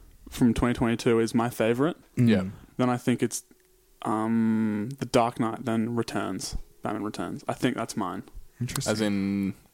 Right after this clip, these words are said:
Speaker 1: Like, as in The Batman, and then
Speaker 3: Oh, sorry,
Speaker 1: second
Speaker 3: Batman Returns. I was trying to
Speaker 1: Yeah,
Speaker 3: figure,
Speaker 1: no,
Speaker 3: yeah,
Speaker 1: Batman
Speaker 3: yeah.
Speaker 1: Returns, yeah, is my
Speaker 3: I thought you
Speaker 1: third.
Speaker 3: meant, like, I thought you meant The Dark Knight Returns,
Speaker 1: I do
Speaker 3: and I was
Speaker 1: love
Speaker 3: like, "Wow."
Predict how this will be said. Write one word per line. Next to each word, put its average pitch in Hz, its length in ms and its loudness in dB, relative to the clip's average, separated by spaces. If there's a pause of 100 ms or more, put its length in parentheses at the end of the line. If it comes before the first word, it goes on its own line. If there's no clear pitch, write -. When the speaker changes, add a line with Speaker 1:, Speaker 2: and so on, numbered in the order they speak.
(560)
Speaker 1:
Like, 127 320 0
as 139 160 2
in 135 160 0
The 123 60 -8
Batman, 131 560 0 (600)
and 143 80 0
then 123 100 2
Speaker 3:
Oh, - 20 -2
sorry, - 200 0
Speaker 1:
second 117 300 2
Speaker 3:
Batman 123 300 2
Returns. 104 460 -2
I 101 80 -2
was 95 100 -2
trying 92 200 0
to 156 80 4
Speaker 1:
Yeah, 147 100 8
Speaker 3:
figure, 127 120 2
Speaker 1:
no, - 0 -
Speaker 3:
yeah, - 60 2
Speaker 1:
Batman 127 200 2
Speaker 3:
yeah. 123 40 -4
Speaker 1:
Returns, 117 400 -2
yeah, 110 120 0
is 113 160 -4
my 120 120 4
Speaker 3:
I - 20 -6
thought 127 80 6
you 113 80 4
Speaker 1:
third. 104 100 2
Speaker 3:
meant, 104 280 -4
like, 98 200 -2
I 101 40 -2
thought 107 120 0
you 95 80 0
meant 90 140 -4
The 95 80 -4
Dark 82 300 -2
Knight 85 180 0
Returns, - 260 0
Speaker 1:
I 131 60 6
do 135 160 6
Speaker 3:
and 165 80 10
I - 20 4
was 143 60 2
Speaker 1:
love 135 260 6
Speaker 3:
like, - 20 -10
"Wow." 123 120 2